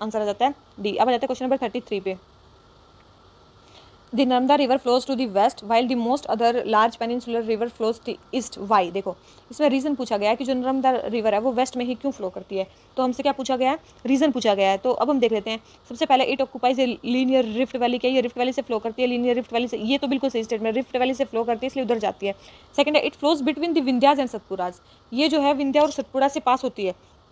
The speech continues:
ये statement बिल्कुल सही है कि Vindhya सतपुड़ा से पास होती है, लेकिन ये statement reason नहीं है कि वो west में ही फ्लो करेगी।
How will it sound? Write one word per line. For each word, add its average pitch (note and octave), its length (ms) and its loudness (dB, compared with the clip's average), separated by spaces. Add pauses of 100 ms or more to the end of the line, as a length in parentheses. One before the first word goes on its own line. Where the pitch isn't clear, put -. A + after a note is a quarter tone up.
(140)
ये C4+ 200 4
statement E4+ 320 -2
बिल्कुल F4+ 200 0
सही C#4+ 240 2
है F#3+ 80 0
कि C4 160 -6
Vindhya C#4+ 220 0
सतपुड़ा B3+ 340 -4
से D4 80 -4
पास C4 220 2
होती A#3+ 160 -10
है, A#3 60 -2
लेकिन C#4+ 240 -4
ये D4 180 2
statement C#4 420 -4
reason C4+ 300 0
नहीं A3+ 140 0
है A#3 60 -2
कि C#4+ 100 -6
वो C4+ 140 2
west D4+ 260 4
में E4+ 80 -4
ही E4+ 40 -6
फ्लो G#3 160 -4
करेगी। F3+ 320 -8